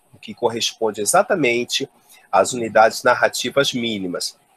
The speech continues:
encontradas até agora com base nas unidades linguísticas do discurso. Na imagem, existem aspectos descritivos, estáticos, os aspectos narrativos propriamente ditos ou funções."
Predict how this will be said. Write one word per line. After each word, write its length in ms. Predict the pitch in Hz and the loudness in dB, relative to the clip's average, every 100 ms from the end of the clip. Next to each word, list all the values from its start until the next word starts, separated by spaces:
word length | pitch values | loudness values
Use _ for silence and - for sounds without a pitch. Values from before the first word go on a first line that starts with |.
| _ | _
encontradas 840 | 95 95 - 98 - 127 160 160 | -8 -4 -2 -2 2 4 4 2
até 220 | 147 - 127 | 0 2 2
agora 260 | 110 113 | 4 2
com 240 | 117 127 107 | 2 -4 0
base 400 | 98 107 110 117 | 2 4 2 -2
nas 200 | 104 113 | -6 -8
unidades 420 | 98 95 92 - | 0 0 2 -2
linguísticas 800 | 139 143 104 107 110 - 110 107 | 0 0 -2 -4 -2 -2 -2 -8
do 100 | 107 | -6
discurso. 720 | - - - 90 82 - - _ _ _ _ _ - | -4 -4 -4 -4 -2 -4 -8 _ _ _ _ _ 0
Na 220 | 120 151 | 2 4
imagem, 800 | 135 123 147 185 170 143 120 120 | 2 4 6 6 4 0 -2 -4
existem 360 | 120 131 - | -6 -4 -2
aspectos 560 | 135 - 123 117 - - | -2 0 -2 -2 -4 -6
descritivos, 1000 | 135 - 127 - 113 117 110 113 - - _ | -4 -4 -6 -6 -6 -6 -8 -10 -10 -12 _
estáticos, 840 | - - 113 107 104 - 107 - - - _ | -4 0 4 4 4 -2 -8 -10 -12 -20 _
os 120 | 117 | -4
aspectos 500 | 117 - - 107 - | -2 -2 -2 -2 -2
narrativos 840 | 117 143 147 131 - 113 113 113 - | 2 2 4 2 0 -6 -8 -8 -6
propriamente 560 | 104 - 107 104 - | -6 -4 -4 -6 -8
ditos 380 | 131 123 135 - - | -10 -8 -6 -2 4
ou 280 | 156 165 - _ _ - | 6 6 0 _ _ -8
funções." 760 | 160 160 - 110 87 87 - | -4 -2 0 0 0 -2 -8